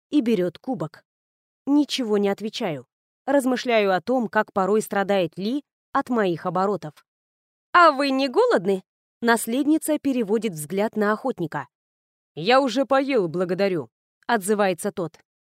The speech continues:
А я поднимаю брови. «Серьезно? Когда? При мне не было». «Скажите, графиня Дайго»,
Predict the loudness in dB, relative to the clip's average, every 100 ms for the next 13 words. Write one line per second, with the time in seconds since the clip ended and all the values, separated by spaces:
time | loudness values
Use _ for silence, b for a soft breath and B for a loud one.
0 | _ -2 0 0 -2 -2 -2 -2 -2 -2
1 | -2 -4 -6 -14 _ _ _ _ -6 -2
2 | 0 0 0 0 0 -2 _ _ -2 -2
3 | 0 -6 -8 _ _ _ _ -2 0 2
4 | 2 0 0 -2 -4 -4 _ _ _ _
5 | _ _ _ _ _ -14 -2 0 4 2
6 | 2 0 2 2 0 -2 -2 2 2 2
7 | 0